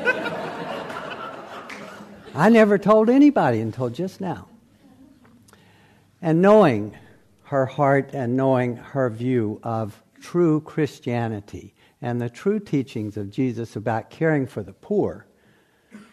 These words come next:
which seems to have been greatly perverted these days, in my view, I thought,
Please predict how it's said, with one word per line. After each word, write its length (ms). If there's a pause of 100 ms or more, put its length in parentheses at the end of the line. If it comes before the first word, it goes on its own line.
(440)
which 200
seems 360
to 100
have 80
been 200
greatly 380
perverted 600
these 260
days, 300
in 120
my 220
view, 400 (1700)
I 140
thought, 400